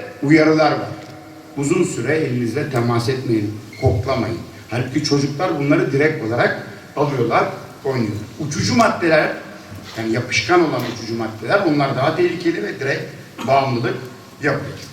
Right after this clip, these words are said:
Bununla ilgili de bütün basın kuruluşlarını alarma geçirdik ve bunların kullanılmaması için uyarılarda bulunduk. İnanmayanlar oldu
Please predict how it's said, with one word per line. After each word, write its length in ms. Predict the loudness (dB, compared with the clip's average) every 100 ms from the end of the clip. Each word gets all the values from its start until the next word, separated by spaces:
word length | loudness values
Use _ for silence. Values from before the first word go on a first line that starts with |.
| -18 -20 -20 -16 -6 0
Bununla 200 | 4 4
ilgili 260 | 2 2
de 100 | 0
bütün 280 | 0 0 2
basın 440 | 2 4 2 2 -4
kuruluşlarını 760 | -6 -6 -6 -4 -2 0 0 -2 -10 -10 -2
alarma 400 | 2 4 4 2
geçirdik 460 | 2 2 0 0 -4 -8 -4
ve 120 | 0 2
bunların 340 | 2 2 0
kullanılmaması 680 | 0 2 0 -2 -4 -6 -6
için 420 | -2 0 0 -6 -14 -18 -20 -20 -20 -20 -20 -20 -20 -20 -4
uyarılarda 520 | 2 4 4 2 0 -2 -4 -2
bulunduk. 340 | 0 0 -2 -8 -12 -16 -20 -20 -20 -20 -20 -20 -20 -20 -20 -20 -20 -20 -20 -20 -20 -20 -20 -20 -20 -18 -8 2
İnanmayanlar 680 | 6 6 6 4 4 4 2
oldu 220 | -2